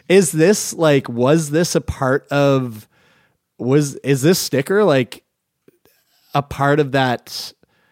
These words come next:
Like, where did you get, where did you get this? Like, where did you come up with the, the idea to send this out as well? And, like, what, does that kinda speak to that moment that you saw yourself in a mirror for the first time? And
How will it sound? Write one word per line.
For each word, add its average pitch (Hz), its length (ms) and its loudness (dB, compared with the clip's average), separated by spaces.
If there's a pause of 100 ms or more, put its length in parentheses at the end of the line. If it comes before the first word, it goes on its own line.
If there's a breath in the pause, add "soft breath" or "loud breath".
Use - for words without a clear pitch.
(1000)
Like, 151 120 0
where 190 140 6
did 214 120 2
you 202 80 2
get, 147 180 0
where 165 160 2
did 208 120 0
you 196 260 2
get 139 280 -4
this? - 220 -12
Like, 123 120 -4
where 147 120 2
did 170 160 0
you 175 160 0
come 143 220 0
up 156 140 0
with 147 140 -2
the, 139 300 2
the 135 160 0
idea 127 500 0
to 120 180 -8
send 120 300 -4
this - 160 -6
out 120 120 -2
as 107 140 -6
well? 110 380 -2
And, 120 160 -6
like, 120 180 -6
what, 123 140 -8 (280 loud breath)
does 127 140 -6
that 143 160 -2
kinda 156 160 0
speak - 360 -8
to 135 280 0
that 120 220 -4
moment 113 380 -2
that 120 160 -6
you 123 140 -4
saw 110 240 -8
yourself 120 320 -6
in 120 80 -4
a 110 200 -4
mirror 117 380 -4
for - 100 -8
the 151 60 -12
first 170 220 -8
time? 165 240 -2
And 113 200 -4